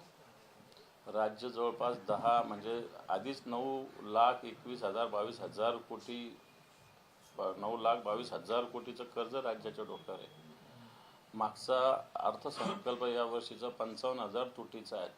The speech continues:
चोपन्न हजार आणि आता पंचेचाळीस हजारच्या पुरवणी मागण्या, म्हणजे हे पण एक लाख कोटी झाले, म्हणजे नऊ बावीसच्या आता दहा बावीस झाले,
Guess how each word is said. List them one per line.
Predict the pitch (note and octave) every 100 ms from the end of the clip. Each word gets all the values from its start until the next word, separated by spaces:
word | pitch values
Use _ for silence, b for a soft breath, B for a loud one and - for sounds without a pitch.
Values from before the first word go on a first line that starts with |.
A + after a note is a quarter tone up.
| -
चोपन्न | G#2 G2 G2+ G2
हजार | F2 F#2
आणि | G2+ A2+
आता | G#2 G2+ C#3
पंचेचाळीस | C3+ B2+ B2 B2+ A#2
हजारच्या | G2+ G#2+ G#2+
पुरवणी | B2 A2+ A2 A2
मागण्या, | G#2+ G2 F#2 G2+
म्हणजे | A2 C3 G#2+ F#2+ - B B B B B - - - - - G#3 - - - - - -
हे | D3
पण | D3 C#3
एक | A#2+ G2+ G#2+
लाख | G#2
कोटी | - F2+ F#2+
झाले, | E2+ F2+
म्हणजे | G2+ A2+
नऊ | A#2 B2+
बावीसच्या | A#2+ A#2 A#2 B2
आता | B2+
दहा | B2+ G#2 F#2
बावीस | F2+ F#2
झाले, | F2 F#2+